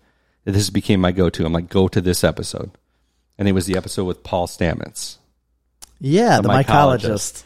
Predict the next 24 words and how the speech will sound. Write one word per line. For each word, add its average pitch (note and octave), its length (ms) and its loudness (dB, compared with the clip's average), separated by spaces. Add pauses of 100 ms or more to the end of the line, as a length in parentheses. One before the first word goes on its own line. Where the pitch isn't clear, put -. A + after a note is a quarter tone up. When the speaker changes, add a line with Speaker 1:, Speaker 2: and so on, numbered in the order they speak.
(120)
Speaker 2:
Yeah. B2+ 320 -6
Speaker 1:
And A#2+ 200 2
then C3+ 460 4
years C3 280 2
later, A#2+ 260 4
it G#2+ 100 0
paid A#2+ 220 2
off G#2+ 240 2
because A2 260 -2
in G2 140 -4
Star F#2 320 0
Wars G2 200 0
Discovery, A#2 600 0
Speaker 2:
And D3+ 100 4
Speaker 1:
one C3+ 100 6
of C#3+ 100 4
Speaker 2:
I, C3 140 -2
we D3 160 4
have D#3 120 6
a C3 80 4
whole C3 240 4
episode C#3 400 0
that's A2+ 160 -4
called, A2 380 0